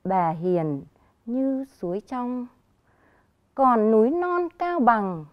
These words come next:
đo làm sao cho hết. Như lòng yêu đất nước, sâu sắc người Cao Bằng. Đã dâng đến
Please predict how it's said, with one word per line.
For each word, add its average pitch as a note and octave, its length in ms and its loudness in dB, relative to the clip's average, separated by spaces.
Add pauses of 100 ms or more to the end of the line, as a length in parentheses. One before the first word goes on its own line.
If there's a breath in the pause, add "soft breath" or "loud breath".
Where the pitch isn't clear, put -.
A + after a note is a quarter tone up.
(760 soft breath)
đo C#4+ 280 -6
làm F#3+ 420 -8
sao C#4 500 -10 (120)
cho C#4 280 -10
hết. C#4+ 280 -10 (920 soft breath)
Như F4+ 260 0
lòng G#3+ 380 2
yêu E4+ 460 -4
đất F4 300 -4
nước, F4 260 0 (920)
sâu E4 380 -6
sắc F#4+ 260 -16 (160)
người F3+ 420 -4 (140)
Cao D4+ 220 -6
Bằng. F3+ 420 -4 (1080)
Đã G#3+ 280 2 (100)
dâng F4 300 2
đến A3 300 6